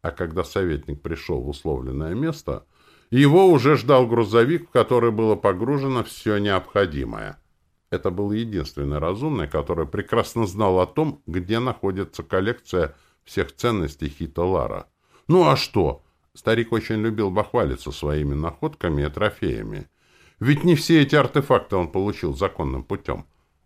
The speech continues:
А перед кем им хвалиться, как не перед тем, кто всё равно никому ничего не расскажет? Ведь и если бы хоть кто-то узнал о наличии у него таких необычных артефактов,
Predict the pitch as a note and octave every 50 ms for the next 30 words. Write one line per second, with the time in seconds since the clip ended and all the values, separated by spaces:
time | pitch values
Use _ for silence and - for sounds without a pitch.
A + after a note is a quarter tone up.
0 | _ _ _ - D#2 D2+ D2 - - E2 D#2 - - - - E2 B1+ C2 C2 -
1 | - - - C2+ C#2 C#2+ G2 C#3+ D3 - - - E2 - _ _ - - - -
2 | _ - F#2 F#2 E2+ - - E2+ D2+ D#2 D2 - _ - C3+ - - - _ -
3 | - - D#2 - - F2 E2 E2 D#2+ D#2+ G2+ A#2+ B2 G#2+ E2 - D#2 C#2 D2 E2
4 | D#2+ D2+ D2 D2 - D#2+ D#2 C#2+ C2+ C2 C2+ C#2+ D2 E2 E2 - - _ - -
5 | - - - - _ _ _ _ _ _ _ _ _ _ _ _ _ _ _ _
6 | - A#2+ C3 D3 C#3+ - - - C#3+ C3+ A#2+ A#2+ E3 E3+ D3 - - B2+ B2+ A#2
7 | B2 B2 - - C#3 C3+ - - - - _ _ _ - C3 B2 G#2+ - - F2
8 | D#2 D2 D2 C#2+ C#2+ D#2+ E2+ D2+ C#2 C#2 C#2 D2 D#2+ E2+ F2 F2+ E2 C#2+ C#2 -
9 | - D2 C#2 C2+ C#2+ D2 C#2 C2+ - - - D2 - A#1+ A1+ - - D2+ D#2 D2+
10 | D#2 D2+ C#2+ C#2 B1+ - - C2+ B1 - - C#2+ - - - F#2 - - E3 E3
11 | D#3 - - D#2 B1+ -